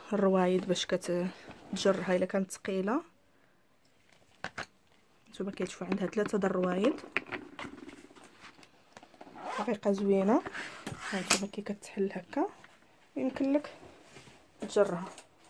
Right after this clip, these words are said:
بهذا الشكل هذا. آه، يمكن تهز بزاف. اول حاجه كاين هاد الجويب هذا، نتوما كما كتشوفوا معايا كما قلت لكم عندها الجياب بزاف، عندها واحد،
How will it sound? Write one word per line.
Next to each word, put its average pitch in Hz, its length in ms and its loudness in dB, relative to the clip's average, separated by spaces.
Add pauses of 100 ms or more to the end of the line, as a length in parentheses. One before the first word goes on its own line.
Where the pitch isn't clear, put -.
(1500)
بهذا 190 120 -2
الشكل - 340 -8
هذا. 180 300 -2 (2250)
آه، 208 500 8 (440)
يمكن 294 420 6
تهز 220 300 6
بزاف. 233 520 4
اول 220 280 8
حاجه 208 280 8
كاين 220 240 2
هاد 208 120 4
الجويب 196 420 6
هذا، 185 460 8 (2500)
نتوما 240 200 2
كما 247 220 2
كتشوفوا 233 400 2
معايا 220 140 8
كما 240 240 4
قلت - 200 2
لكم 302 220 4
عندها 262 200 4
الجياب 220 360 4
بزاف، 196 320 2
عندها 196 280 4
واحد، 208 400 6